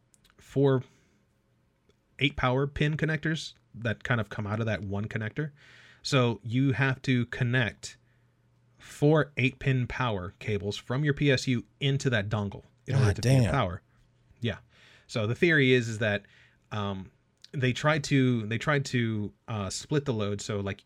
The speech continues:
Speaker 1: each cable can provide up to a hundred fifty watts of power, because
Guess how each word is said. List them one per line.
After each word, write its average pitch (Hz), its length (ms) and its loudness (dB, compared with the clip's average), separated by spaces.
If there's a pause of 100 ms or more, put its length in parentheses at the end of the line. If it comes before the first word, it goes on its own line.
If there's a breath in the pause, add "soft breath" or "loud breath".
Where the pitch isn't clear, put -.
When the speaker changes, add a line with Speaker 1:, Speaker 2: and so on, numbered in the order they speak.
Speaker 1:
each 123 260 -4
cable 110 540 0 (260 loud breath)
can 110 360 -2
provide 113 340 0
up 107 80 -2
to 110 120 -2
a 92 40 -2
hundred 104 260 -2
fifty 135 220 0
watts 104 260 -4
of 139 80 -8
power, 95 320 -8
because 110 460 -4